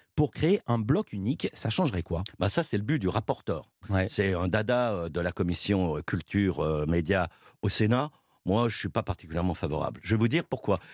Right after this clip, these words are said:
Speaker 2: Parce qu'on a vu les gens de France T V Info qui nous ont dit : « Ah bah, nous, on n'a pas fait de bonne performance d'audience. C'est parce qu'on est exilé, on n'est pas à côté, euh, de C news et de B F M T V. »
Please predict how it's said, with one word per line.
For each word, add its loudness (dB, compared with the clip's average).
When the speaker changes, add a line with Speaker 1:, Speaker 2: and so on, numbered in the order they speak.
Speaker 2:
Parce 0
qu'on 2
a 4
vu 2
les 2
gens 0
de 0
France -2
T 2
V 2
Info 0
qui 2
nous 4
ont 4
dit : « 4
Ah 0
bah, 2
nous, 4
on 2
n'a 2
pas -4
fait -2
de -6
bonne 2
performance 0
d'audience. 0
C'est 2
parce -2
qu'on 0
est 2
exilé, 0
on 2
n'est 2
pas 0
à 0
côté, 0
euh, 4
de 2
C 2
news 4
et 2
de 0
B 4
F -4
M 0
T -2
V. » 0